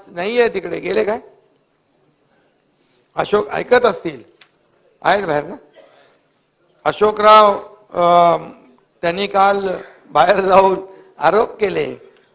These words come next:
मराठ्यांच्या या जिव्हाळ्याच्या प्रश्नातही राजकारण आणायला, आणण्याचं सोडलं नाही. त्यांनी टीका केली. खरं म्हणजे वास्तविक त्यावेळेस अजितदादा इकडे बसलेले आहेत.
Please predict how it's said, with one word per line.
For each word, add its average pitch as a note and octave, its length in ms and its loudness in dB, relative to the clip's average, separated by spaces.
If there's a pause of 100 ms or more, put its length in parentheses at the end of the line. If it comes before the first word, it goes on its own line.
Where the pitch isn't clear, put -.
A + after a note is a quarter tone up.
मराठ्यांच्या F3+ 880 2 (280)
या E3+ 140 2
जिव्हाळ्याच्या F#3 580 2
प्रश्नातही E3+ 800 -6 (500)
राजकारण F3 680 0 (460)
आणायला, D#3+ 420 -4
आणण्याचं E3 560 -6
सोडलं E3+ 420 -8
नाही. D3 320 -8 (440)
त्यांनी F3 200 -6
टीका F3+ 340 0
केली. D3+ 420 -8 (360)
खरं F3 200 0
म्हणजे F#3 520 -6 (380)
वास्तविक G3+ 600 -4
त्यावेळेस G3+ 640 0 (240)
अजितदादा G3 540 -4
इकडे G3+ 200 -6
बसलेले G3+ 460 -4
आहेत. D#3+ 200 -2